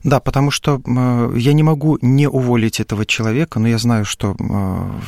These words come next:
в-, ему нужно искать работу, у него дети, у него ипотека или ещё что-то, но если я его оставлю, будет ещё хуже для всех, и закончится плохо. И,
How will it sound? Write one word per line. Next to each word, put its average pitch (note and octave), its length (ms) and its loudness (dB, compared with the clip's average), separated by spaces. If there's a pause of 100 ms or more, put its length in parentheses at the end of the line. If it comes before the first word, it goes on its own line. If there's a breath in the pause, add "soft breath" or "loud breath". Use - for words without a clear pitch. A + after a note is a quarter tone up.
в-, - 120 -4
ему A2+ 340 0
нужно A2+ 220 0
искать - 320 -4
работу, A#2 460 -2 (420 loud breath)
у B2 40 0
него A#2 220 2
дети, A#2 580 -2
у A#2+ 80 -2
него A#2 260 2
ипотека A#2+ 540 -2
или G#2+ 140 0
ещё A#2+ 220 -4
что-то, - 340 -6
но A#2+ 300 0 (640 loud breath)
если B2+ 380 2
я B2+ 80 4
его A#2+ 160 2
оставлю, D#3 400 0
будет C3 240 -2
ещё A#2+ 220 -2
хуже A#2 480 -2
для A#2 160 0
всех, - 460 -4 (100)
и B2 100 -4
закончится B2+ 540 -2
плохо. - 420 -2
И, C#3 240 2